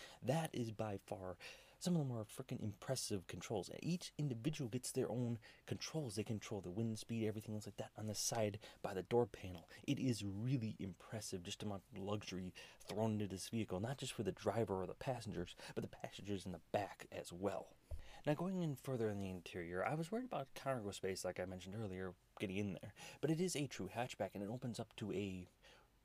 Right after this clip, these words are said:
honestly, a ridiculous amount of rear space in the back of that car. Looking at pictures of it, it is humongous, and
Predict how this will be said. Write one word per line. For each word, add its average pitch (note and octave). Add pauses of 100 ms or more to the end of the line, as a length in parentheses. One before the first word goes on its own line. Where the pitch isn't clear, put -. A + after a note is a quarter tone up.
(120)
honestly, B2
a A#2+
ridiculous G2+
amount F#2+
of F2
rear F2+ (240)
space -
in G#2
the F#2+
back F2+
of F2
that E2
car. - (360)
Looking D#3+
at C3+
pictures A#2
of G2+
it, G2+
it -
is B2+ (180)
humongous, F#3
and C3